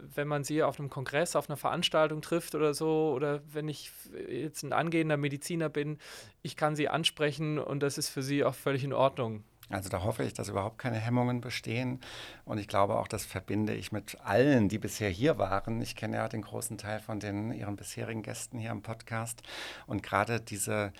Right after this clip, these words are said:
Speaker 2: wir wollen ja keine Distanz, äh, schaffen und wir wollen ja auch mit den, äh, Leuten in Kontakt kommen. Insofern, äh, kann ich diese Frage nur völlig unkritisch bejahen. Ja.
Speaker 1: Sehr schön. Das ist klasse. Super.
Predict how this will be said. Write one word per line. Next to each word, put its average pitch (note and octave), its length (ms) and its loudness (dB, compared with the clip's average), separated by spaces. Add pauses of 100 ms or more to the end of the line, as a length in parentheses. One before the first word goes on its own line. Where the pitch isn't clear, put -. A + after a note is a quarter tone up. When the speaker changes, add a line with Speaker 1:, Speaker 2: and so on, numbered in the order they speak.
(240)
Speaker 2:
wir G2+ 140 -2
wollen A#2 220 8
ja A2+ 80 8
keine F#2+ 260 2
Distanz, G2+ 600 -2
äh, G2+ 420 -6
schaffen G#2+ 400 -6
und G2 200 -6
wir G2+ 120 -2
wollen A2 240 2
ja A2+ 100 2
auch F#2 80 -2
mit G2+ 140 -8
den, G2 300 0
äh, G#2 220 -6
Leuten G2 340 -4
in G2 120 -6
Kontakt G2+ 440 -10
kommen. G2 260 -2
Insofern, F#2+ 560 -6 (480)
äh, F2+ 280 -4 (140)
kann G2 140 -8
ich F#2+ 80 -8
diese F#2 220 -10
Frage F#2 360 -4
nur F2+ 440 -6
völlig F#2 420 -8
unkritisch G2+ 560 -6
bejahen. F2+ 640 -4 (180)
Ja. G2 80 -14
Speaker 1:
Sehr A#2+ 280 -10
schön. G#2+ 360 -6 (180)
Das C3+ 200 0
ist B2+ 100 -10
klasse. A#2 460 -2
Super. A2 400 -4